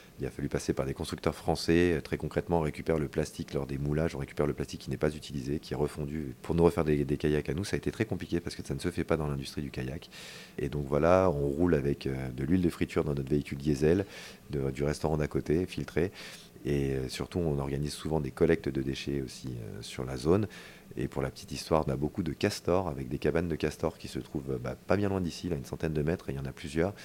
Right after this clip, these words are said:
ou un peu plus haut au niveau de la Guillotière. Et donc oui, euh, il y a, il y a, il y a une faune qui se rediversifie très sérieusement sur Lyon,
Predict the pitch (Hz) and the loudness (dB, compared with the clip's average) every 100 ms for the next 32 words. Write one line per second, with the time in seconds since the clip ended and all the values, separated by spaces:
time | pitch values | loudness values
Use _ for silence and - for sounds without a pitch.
0 | - - - 98 82 87 80 82 87 71 | -18 -6 4 6 6 2 0 0 0 -2
1 | 69 69 69 - 87 98 - - - - | -2 0 -2 0 -2 -2 -10 -14 -14 -14
2 | - 67 65 73 - 98 92 71 65 64 | -10 -6 -4 -4 -4 -2 0 0 -2 -6
3 | 64 62 65 64 65 67 69 - 95 101 | -6 -8 -8 -6 -6 -4 -6 0 4 6
4 | 87 69 - - 65 65 76 78 76 - | 4 0 -6 -6 -2 0 2 2 0 -2
5 | 71 - - 76 78 73 71 78 - 65 | -10 -10 -6 -4 0 -2 -2 -6 -4 -6
6 | 65 76 | -4 -4